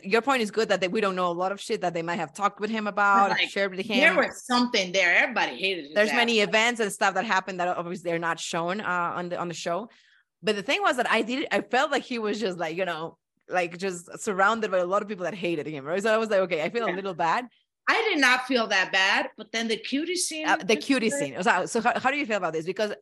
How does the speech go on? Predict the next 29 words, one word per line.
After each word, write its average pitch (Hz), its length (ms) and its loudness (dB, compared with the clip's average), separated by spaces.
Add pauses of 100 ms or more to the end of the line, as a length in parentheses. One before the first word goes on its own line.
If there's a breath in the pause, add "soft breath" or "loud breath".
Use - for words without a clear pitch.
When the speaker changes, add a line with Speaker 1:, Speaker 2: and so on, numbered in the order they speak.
(220)
Speaker 1:
one 247 260 0
thing 285 200 -4 (120)
I 190 80 2
was, 214 220 2
because, 202 360 -2 (100)
you 202 140 -6
know, 170 80 -2
Seb 302 300 2
was 254 160 4
also, 190 300 2
even 320 200 -2
in 202 100 -4
the 165 100 -2
reunion, 175 420 -4
Seb 196 180 -2
was 202 140 -4
keeping 247 320 -6
her 185 120 -2
main 180 200 -2
character 170 440 0
thing, 180 240 -4
right? 117 180 -4
It's 175 100 -4
been 269 140 0
a 180 40 2
year 165 400 -4
since 143 200 -8
the 143 80 -8
show, 87 380 -8